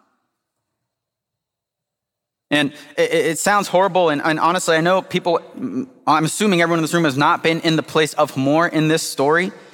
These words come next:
but it can be really easy for us to selfishly think about situations like this or other situations. What can I get out of this?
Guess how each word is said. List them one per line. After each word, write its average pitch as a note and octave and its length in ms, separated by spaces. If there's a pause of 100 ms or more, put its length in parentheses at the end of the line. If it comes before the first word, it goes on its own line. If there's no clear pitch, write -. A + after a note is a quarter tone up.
(760)
but D3 120
it E3+ 140
can F3 120
be E3+ 140
really F3+ 360
easy D3+ 400
for C3 200
us B2+ 160
to B2+ 60
selfishly C3+ 500
think B2+ 240
about A2+ 360
situations C3+ 560
like A#2+ 260
this C3+ 200
or A2 100
other A#2+ 140
situations. A2+ 560
What D#3 180
can C3+ 120
I A2+ 140
get G#2+ 460
out F2+ 140
of - 160
this? - 440